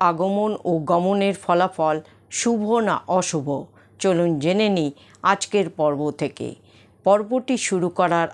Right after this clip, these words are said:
আগে উমার সংসার চ্যানেলটিকে সাবস্ক্রাইব করে বেল আইকনটি প্রেস করুন, লাইক, কমেন্ট, শেয়ার করুন।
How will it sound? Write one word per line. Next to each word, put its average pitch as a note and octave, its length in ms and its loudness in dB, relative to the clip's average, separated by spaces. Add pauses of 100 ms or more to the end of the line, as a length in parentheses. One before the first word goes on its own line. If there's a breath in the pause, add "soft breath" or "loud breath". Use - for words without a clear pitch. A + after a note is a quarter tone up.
(140)
আগে F3 240 0 (420 soft breath)
উমার G#3 380 2
সংসার F#3 460 0 (100)
চ্যানেলটিকে F#3+ 680 -2 (120)
সাবস্ক্রাইব F#3+ 640 -2
করে F#3+ 220 0 (400 loud breath)
বেল G#3+ 320 2
আইকনটি E3+ 640 0
প্রেস G3+ 380 0
করুন, G3+ 360 0 (340 loud breath)
লাইক, E3 300 2 (100)
কমেন্ট, D3+ 400 0
শেয়ার G3 380 0
করুন। D3 360 -2